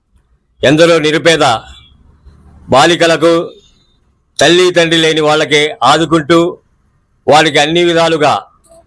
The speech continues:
ప్రోత్సాహం చేస్తూ పెళ్ళిళ్ళు చేసి వాళ్ళకి జీవనోపాధి కల్పిస్తున్న ఫయాజ్ గారికి ధన్యవాదాలు. అదే విధానంగా ఈరోజు ప్రత్యేకం ఏమంటే ఈరోజు ఫయాజ్ గారి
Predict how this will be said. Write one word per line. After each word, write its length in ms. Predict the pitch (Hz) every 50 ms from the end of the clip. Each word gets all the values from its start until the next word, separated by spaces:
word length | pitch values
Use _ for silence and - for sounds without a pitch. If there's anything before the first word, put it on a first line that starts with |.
| _ _
ప్రోత్సాహం 460 | 143 151 165 165 170 - 180 170 165 147 131
చేస్తూ 300 | 165 165 156 - 185 175 165 170 - - _ _ _ _ _ - - - - - - - -
పెళ్ళిళ్ళు 340 | 143 156 165 175 180 170 160 123
చేసి 320 | 165 165 156 - 180 180 180 180 180 - - - - - - - - _ _ _ - 113 131
వాళ్ళకి 360 | 135 147 151 147 139 135 139 120 107
జీవనోపాధి 760 | 127 151 165 175 180 185 180 175 170 156 139 160 160 151 151 147
కల్పిస్తున్న 440 | 147 139 123 143 135 - 151 151 143 131 -
ఫయాజ్ 300 | - 139 147 151 156 147 131 147
గారికి 340 | 151 156 160 147 147 160 160 165 165 - - _ _ _ _ _ _ _ _ _ _ _ _ _ - 120
ధన్యవాదాలు. 640 | 123 143 156 160 156 151 143 143 143 135 131 131 131 139 143 - _ _ _ _ _ _ _ _ _ _ _ _ _ _ _ _ _ -
అదే 140 | 123 143 180 185 175
విధానంగా 480 | 165 165 170 165 170 170 170 170 180 180 180 160 - _ _ _ _ _ _ _ _ _ - - _ _ - 135 151
ఈరోజు 280 | 160 165 175 175 175 170 156
ప్రత్యేకం 520 | 160 151 - - 175 175 170 156 165 160 160 156 160
ఏమంటే 480 | 165 170 170 165 165 151 - 165 170 185 175 147 - _ _ _ _ _ _ _ _ _ _ _ _ _ _ _ _ _ - 127
ఈరోజు 240 | 147 160 165 165 151 -
ఫయాజ్ 320 | 147 147 151 160 160 147 143 143
గారి 200 | 147 143 139 123